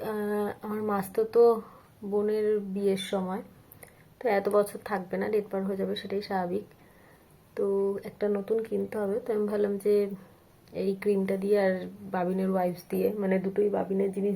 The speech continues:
দিয়ে আর কি মেকআপটা এখন তুলছি।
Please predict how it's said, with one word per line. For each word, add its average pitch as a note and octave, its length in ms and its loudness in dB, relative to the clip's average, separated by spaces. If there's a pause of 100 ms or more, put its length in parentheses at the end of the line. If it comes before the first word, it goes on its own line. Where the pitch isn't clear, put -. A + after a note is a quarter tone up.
দিয়ে G#3 240 4
আর F#3+ 140 -2
কি G3+ 100 -2 (840)
মেকআপটা F#3+ 400 2
এখন G3+ 220 -2
তুলছি। G3 380 0